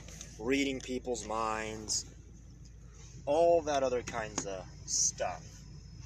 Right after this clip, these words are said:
And that's not, that's not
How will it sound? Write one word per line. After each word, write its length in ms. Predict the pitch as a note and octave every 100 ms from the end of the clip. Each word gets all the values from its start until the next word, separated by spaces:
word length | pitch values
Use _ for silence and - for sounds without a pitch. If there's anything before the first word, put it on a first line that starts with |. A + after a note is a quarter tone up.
| - - - - -
And 140 | C3
that's 300 | B2 A#2+ -
not, 340 | C#3 C3 B2 A#2 - - - - - - - - -
that's 200 | - A#2+
not 200 | D3 B2+